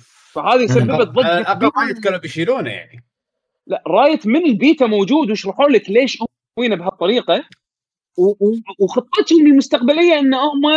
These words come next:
Speaker 1: يبدلونه بشيء ثاني. لأن هو قالوا حرب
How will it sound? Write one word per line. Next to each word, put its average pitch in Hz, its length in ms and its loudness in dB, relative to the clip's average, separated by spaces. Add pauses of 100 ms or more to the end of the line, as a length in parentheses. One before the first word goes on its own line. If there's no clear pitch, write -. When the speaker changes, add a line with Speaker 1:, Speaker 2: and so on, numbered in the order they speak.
(160)
Speaker 1:
يبدلونه 220 960 -4 (160)
بشيء 240 400 0
ثاني. 180 320 0
لأن 180 60 -4
هو 196 220 2
قالوا 240 300 4
حرب 214 340 0